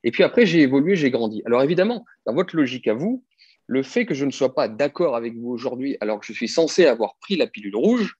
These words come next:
signifie qu'une seule chose, c'est que je trahis, c'est que je cherche à avoir, je sais pas, un poste de chroniqueur chez Hanouna, ou que je suis payé même peut-être désormais, euh, enfin, d'ores et déjà,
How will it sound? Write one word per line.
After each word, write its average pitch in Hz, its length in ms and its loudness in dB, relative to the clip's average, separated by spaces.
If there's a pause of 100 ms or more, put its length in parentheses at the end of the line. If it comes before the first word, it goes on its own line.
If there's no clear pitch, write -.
(840)
signifie 139 460 0
qu'une 98 140 -10
seule 117 220 0
chose, 214 520 2
c'est - 180 -8
que 101 120 -8
je 127 140 0 (260)
trahis, 139 640 -4
c'est 104 160 -10
que 104 280 -6
je 92 120 -10
cherche - 400 -2
à 92 100 0
avoir, 110 420 0
je - 100 -18
sais - 140 -6
pas, 127 220 2 (140)
un 98 40 -16 (100)
poste - 240 -2 (100)
de 107 60 -4
chroniqueur 104 560 0
chez - 180 -4
Hanouna, 107 500 0 (420)
ou 117 100 -4
que 117 280 4
je 107 160 0
suis 101 240 -6
payé 107 400 2
même 101 280 -2 (100)
peut-être 104 400 -8
désormais, 104 720 -2
euh, 98 200 -8
enfin, - 140 -4
d'ores 113 240 2
et 104 80 -2
déjà, 127 460 2